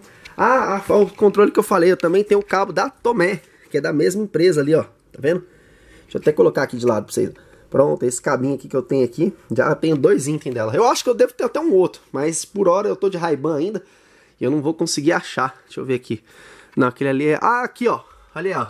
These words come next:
Disfarçado aqui, ó. Esse aqui é um, um Genesis, né? Inclusive tem a mesma <laughs> qualidade.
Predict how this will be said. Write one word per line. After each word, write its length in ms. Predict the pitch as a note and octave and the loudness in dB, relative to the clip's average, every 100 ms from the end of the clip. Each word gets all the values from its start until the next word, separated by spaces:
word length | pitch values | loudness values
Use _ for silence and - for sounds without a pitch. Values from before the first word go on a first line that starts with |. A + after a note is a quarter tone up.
| - | -12
Disfarçado 680 | C#3+ - G3+ F#3 - F3 D#3 | -10 -6 -4 -4 -2 -4 -4
aqui, 160 | - D3 | -4 -4
ó. 140 | G#2+ - _ _ _ _ _ _ | -4 -8 _ _ _ _ _ _
Esse 180 | C#3+ C3 | -6 -2
aqui 180 | D#3 - | -2 0
é 40 | |
um, 480 | E3+ F#3+ F3+ D#3+ F#3 | 0 0 0 0 0
um 40 | E3+ | 0
Genesis, 600 | A#2 E3 F#3+ D#3 - B2+ | 2 0 0 -2 -4 0
né? 200 | D#3 F3+ _ - - _ | 0 -2 _ -20 -20 _
Inclusive 360 | - E3+ E3+ G#3 | -4 2 2 4
tem 140 | A3+ | 2
a 80 | G#3 | 2
mesma 280 | G3 C#4+ D4+ | 2 0 -2
<laughs> 20 | |
qualidade. 760 | - D4 A#3 D#3+ - A3 D3+ | 0 -2 -2 -4 0 -2 -2